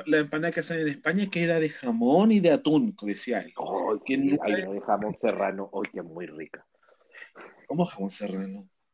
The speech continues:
Speaker 2: Ahí te cuento.
Speaker 1: ¿En serio? ¿Empanada de jamón
Speaker 2: Sí,
Speaker 1: serrano?
Speaker 2: pues.
Speaker 1: Eh, qué rico.
Speaker 2: Sí,
Speaker 1: Pero
Speaker 2: está
Speaker 1: le
Speaker 2: bien,
Speaker 1: queda
Speaker 2: está bien.
Speaker 1: buena, se veía buena, pero hay mucha gente que trata de hacerla, no le queda con el sabor, pues, obviamente porque no tiene la experiencia. Pero sí es un,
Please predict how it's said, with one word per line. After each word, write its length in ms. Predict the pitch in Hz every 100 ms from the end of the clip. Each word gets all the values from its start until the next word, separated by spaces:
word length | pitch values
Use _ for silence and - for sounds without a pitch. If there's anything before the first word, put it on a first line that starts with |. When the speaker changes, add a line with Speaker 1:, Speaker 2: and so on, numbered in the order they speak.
| _ _ _ - 190 - - -
Speaker 2:
Ahí 140 | 214 233
te 100 | 208
cuento. 320 | - - - _ _ - - - _ _ -
Speaker 1:
¿En 120 | 147
serio? 640 | 151 - 101 117 156 175 196
¿Empanada 360 | 117 123 123 127
de 60 |
jamón 200 | 123 120
Speaker 2:
Sí, 60 | 123
Speaker 1:
serrano? 140 | 143
Speaker 2:
pues. 140 | 139 - 202 226 311 _ _ _ _ _ -
Speaker 1:
Eh, 400 | 196 175 170 156 -
qué 80 | -
rico. 260 | - - _ _ _ _ _ _ _
Speaker 2:
Sí, 360 | - - -
Speaker 1:
Pero 340 | 139 139 135 143
Speaker 2:
está 120 | 143
Speaker 1:
le 60 | -
Speaker 2:
bien, 140 | -
Speaker 1:
queda 140 | -
Speaker 2:
está 20 | -
bien. 60 | - 807
Speaker 1:
buena, 120 | 762 -
se 80 | 208
veía 200 | 233 214
buena, 360 | 262 330 277 -
pero 100 | 151
hay 60 | 165
mucha 200 | 185 196
gente 180 | 202
que 60 | 190
trata 160 | 202 208
de 40 |
hacerla, 320 | 180 196 220
no 120 | 185 185
le 140 | 170
queda 180 | 180 185
con 100 | 190
el 80 | 180
sabor, 280 | 175 180 -
pues, 140 | 104 -
obviamente 460 | 139 135 139 143
porque 160 | 131 120
no 60 | 110
tiene 160 | 120
la 60 | 120
experiencia. 500 | - 170 143 - - _ - - _
Pero 220 | 131 123
sí 180 | - 156
es 120 | 165 185
un, 160 | 170